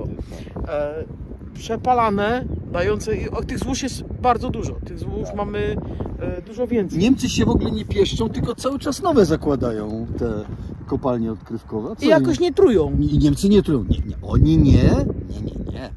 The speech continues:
Speaker 1: Oni nie trują. Oni nie trują.
Speaker 2: Nie.
Speaker 1: Jest to rozwiązanie.
Speaker 2: Jest.
Speaker 1: Musimy się wszyscy stać Niemcami.
Speaker 2: Niemcami.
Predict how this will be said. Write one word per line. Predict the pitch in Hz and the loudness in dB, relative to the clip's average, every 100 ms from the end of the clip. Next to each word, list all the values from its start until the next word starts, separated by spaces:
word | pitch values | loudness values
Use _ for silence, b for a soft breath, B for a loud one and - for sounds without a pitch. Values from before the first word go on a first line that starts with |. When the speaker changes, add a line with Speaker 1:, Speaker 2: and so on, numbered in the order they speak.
| - - | -14 -10
Speaker 1:
Oni | 175 | -8
nie | 226 | -8
trują. | - 98 - - - - - - - - | -8 -12 -12 -12 -14 -14 -16 -18 -18 -12
Oni | - | -8
nie | 233 | -8
trują. | 214 - - | -10 -14 -14
Speaker 2:
Nie. | 143 110 | -14 -4
Speaker 1:
Jest | - - - | -4 -4 -4
to | 170 | -2
rozwiązanie. | 165 151 165 156 123 90 - - - | -2 0 0 0 -2 -6 -14 -14 -12
Speaker 2:
Jest. | 151 110 - - | -12 -14 -18 -8
Speaker 1:
Musimy | 117 113 127 123 | -6 -2 0 0
się | 120 | 0
wszyscy | 107 - 160 - 147 | -8 -6 -8 -6 -8
stać | - 127 - | -6 -8 -8
Niemcami. | 165 151 156 156 | -12 -12 -10 -6
Speaker 2:
Niemcami. | 202 170 139 113 | -4 -4 -8 -10